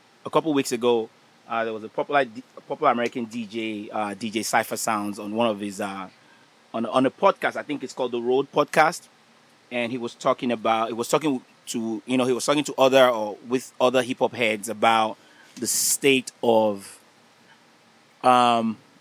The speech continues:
grime music or the U K, the U K hip hop scene. He was talking about that, and obviously, you know, hip hop music in the U K or grime music in the U K, um, there's a,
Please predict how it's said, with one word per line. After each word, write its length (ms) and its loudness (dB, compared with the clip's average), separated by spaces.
grime 400 6
music 420 4
or 100 0
the 120 -2
U 160 4
K, 400 2
the 80 -2
U 160 6
K 160 2
hip 160 -2
hop 140 2
scene. 420 -2
He 60 -16
was 140 -6
talking 260 4
about 300 2
that, 520 0
and 140 -4
obviously, 380 0
you 100 -4
know, 300 0
hip 240 -6
hop 160 2
music 580 -2
in 280 -2
the 60 -2
U 220 2
K 240 -2
or 100 -6
grime 280 2
music 260 -4
in 60 -6
the 80 -6
U 200 0
K, 380 -2
um, 440 -2
there's 180 -4
a, 60 -6